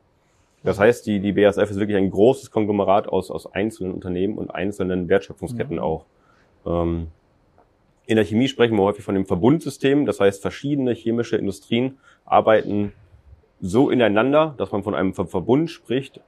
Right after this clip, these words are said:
Speaker 1: und die einzelnen Prozesse greifen von Unternehmensbereich A in B
Speaker 2: Mhm.
Speaker 1: in C. Ähm, wir als Lackhersteller sind da etwas außen vor. Wir nutzen teilweise, äh, gleiche Rohstoffe wie, wie die chemische Industrie konkret, aber selbst sind wir doch sehr,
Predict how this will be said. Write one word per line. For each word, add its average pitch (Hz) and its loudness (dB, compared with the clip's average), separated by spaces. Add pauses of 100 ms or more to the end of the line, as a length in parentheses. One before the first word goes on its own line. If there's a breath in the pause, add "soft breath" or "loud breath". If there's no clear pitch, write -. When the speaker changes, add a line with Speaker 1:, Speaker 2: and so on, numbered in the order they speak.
(140)
Speaker 1:
und 101 -2
die 95 -6
einzelnen 107 -2
Prozesse 104 -4
greifen 95 -2
von 95 -2
Unternehmensbereich 95 -4
A 98 -2 (280 soft breath)
in 95 0
B 92 0
Speaker 2:
Mhm. - -4
Speaker 1:
in 87 -4
C. 82 -6 (580)
Ähm, 90 -2 (240)
wir 101 2
als 101 -2
Lackhersteller 113 0
sind 104 0
da 101 2
etwas 135 0
außen 113 -2
vor. 110 -2
Wir 104 -2
nutzen 113 -4
teilweise, 98 0 (480)
äh, 101 -2
gleiche 98 2
Rohstoffe 123 2 (140)
wie, 101 -2
wie 98 -2
die 98 -4
chemische 113 -4
Industrie 104 -4
konkret, 107 0 (380)
aber 104 6
selbst 113 2
sind 101 -2
wir 101 2
doch 95 2
sehr, 95 2